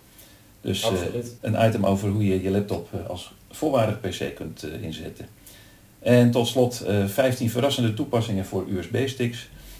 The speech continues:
Speaker 1: Eh, hoewel cloud ops-, eh, opslag aan terrein wint, zijn die U S B-sticks nog steeds niet weg. En je kunt er ook andere dingen mee dan alleen maar bestanden op, eh, op zetten. En, eh, het is een auteur gelukt om er vijftien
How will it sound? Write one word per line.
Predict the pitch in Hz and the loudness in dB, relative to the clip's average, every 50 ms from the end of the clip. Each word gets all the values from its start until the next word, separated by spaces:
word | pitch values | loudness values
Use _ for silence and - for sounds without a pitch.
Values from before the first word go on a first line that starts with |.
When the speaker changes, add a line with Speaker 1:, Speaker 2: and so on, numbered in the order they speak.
| - - - - - - - | -20 -20 -20 -20 -18 -14 -10
Speaker 1:
Eh, | - 98 95 92 90 90 87 87 85 87 82 - - | -6 -4 -4 -2 -4 -4 -6 -6 -8 -8 -10 -12 -10
hoewel | - 110 113 110 101 95 | -4 -2 0 0 0 0
cloud | 98 - 110 110 113 104 - - | 0 0 0 2 0 0 -4 -6
ops-, | - 120 113 - - - | -6 -6 -4 -4 -6 -6
eh, | - 107 98 98 104 110 | -2 0 0 2 2 0
opslag | 113 - - 98 95 - | -2 -4 -4 -4 -4 -4
aan | 87 - | -4 -4
terrein | - 98 98 101 104 104 101 | -2 0 0 0 0 0 0
wint, | 101 101 101 98 - | 0 0 0 0 0
zijn | - 98 95 | -2 -4 -4
die | 92 - | -2 -2
U | 101 95 | -4 -4
S | - | -2
B-sticks | - 101 104 101 - - - - | -2 -2 -2 -2 -4 -6 -8 -10
nog | - - | -10 -6
steeds | - 107 98 95 - | -4 -2 -2 -2 -4
niet | 92 87 | -6 -6
weg. | 85 90 98 113 - - - | -4 -4 -4 -4 -6 -8 -6
En | 110 | -4
je | 107 107 | -4 -2
kunt | - 131 117 - | 0 0 0 0
er | 117 | 0
ook | 98 98 98 | 0 -2 -2
andere | - 135 123 117 107 104 | -2 -2 0 0 0 0
dingen | 107 117 113 107 98 | 0 0 0 0 0
mee | 95 85 87 | -2 -4 -6
dan | 90 95 90 82 | -6 -6 -8 -6
alleen | 98 95 95 92 | -6 -6 -6 -6
maar | 90 85 | -6 -8
bestanden | - - - 101 104 90 - | -8 -6 -6 -4 -4 -4 -6
op, | 95 - - - | -8 -8 -6 -4
eh, | 98 90 87 85 82 | -4 -4 -4 -4 -8
op | - 104 - | -8 -8 -6
zetten. | - 92 - - - - - - - - - - - - - - | -6 -6 -6 -6 -10 -14 -16 -18 -20 -20 -20 -20 -20 -20 -20 -16
En, | - - 104 101 98 95 | -8 -4 -4 -2 -2 -2
eh, | 95 92 92 90 - - - | -4 -4 -6 -6 -6 -8 -8
het | - - | -8 -6
is | 143 131 - - - | -8 -8 -8 -4 -2
een | 123 120 117 | -2 -2 0
auteur | 127 117 113 117 113 110 104 | -2 -4 -4 -4 -4 -4 -4
gelukt | - - 123 120 117 - - | -4 -4 -4 -4 -4 -4 -6
om | - 95 95 | -6 -4 -4
er | 90 85 87 | -4 -6 -6
vijftien | - - 104 98 98 - 98 92 87 87 | -6 -4 -4 -4 -6 -6 -8 -10 -10 -10